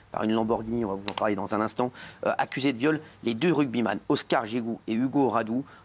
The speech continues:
sont autorisés à rentrer en France. Je suis tellement heureux, euh, pour eux, euh, parce que moi, cette histoire, elle m'avait chiffonné, parce que, euh, voilà, j'a-, j'adore ces, ces, ces, ces deux sportifs qui sont des sportifs incroyables.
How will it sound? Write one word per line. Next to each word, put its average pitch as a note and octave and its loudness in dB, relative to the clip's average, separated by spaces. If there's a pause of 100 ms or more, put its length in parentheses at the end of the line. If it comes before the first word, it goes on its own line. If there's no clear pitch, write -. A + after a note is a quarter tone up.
sont - 0
autorisés A#2+ 2
à A2 2
rentrer A2+ -2
en G2+ -4
France. A#2+ -2 (220)
Je - -10
suis A#2+ -2
tellement C3 2
heureux, A#2 2
euh, G2+ -6
pour A#2+ 2
eux, B2+ 2 (320)
euh, G#2 0
parce - -2
que - -2
moi, B2+ 0
cette A2+ -4
histoire, B2 -2
elle A2+ -2
m'avait A#2 -2
chiffonné, C3 0
parce - -4
que, A#2+ 0 (380)
euh, G#2 0
voilà, A2 2
j'a-, A2 -4
j'adore A#2 0
ces, G2+ -8
ces, G2 -6
ces, G2 -8 (240)
ces - 0
deux B2 2
sportifs - -4
qui - -12
sont A#2 0
des A2 0
sportifs - -4
incroyables. C3+ 2